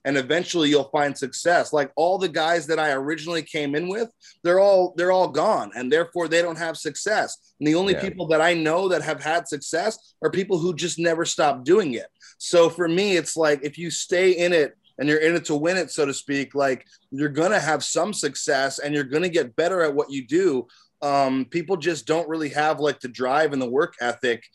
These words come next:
Speaker 1: uh, to stay in it and to stay motivated and to just believe that eventually something will happen.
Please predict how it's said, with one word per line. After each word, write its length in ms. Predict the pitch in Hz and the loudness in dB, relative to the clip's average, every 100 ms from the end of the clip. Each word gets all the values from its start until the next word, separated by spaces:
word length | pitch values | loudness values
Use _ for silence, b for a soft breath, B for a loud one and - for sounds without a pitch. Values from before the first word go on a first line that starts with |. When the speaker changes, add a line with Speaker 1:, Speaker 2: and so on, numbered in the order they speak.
| b b - | b b 0
Speaker 1:
uh, 160 | 131 120 | 2 2
to 160 | 135 | -4
stay 380 | - - 151 160 | -6 0 2 4
in 220 | 127 143 | 2 2
it 200 | 160 151 | 2 2
and 80 | 135 | -4
to 100 | 135 | -6
stay 280 | - - 143 | -4 0 2
motivated 680 | 147 139 147 151 165 170 147 | 4 4 4 2 2 2 -2
and 140 | 127 | -4
to 100 | 123 | -8
just 260 | 131 113 - | -10 -10 -2
believe 440 | 131 123 139 156 | 0 2 2 2
that 140 | 151 127 | 2 0
eventually 480 | 120 139 - 156 | 0 -4 -4 -4
something 380 | 143 151 147 151 | -2 -2 -2 0
will 120 | 135 | 0
happen. 440 | 131 165 - 113 | 0 0 -2 -4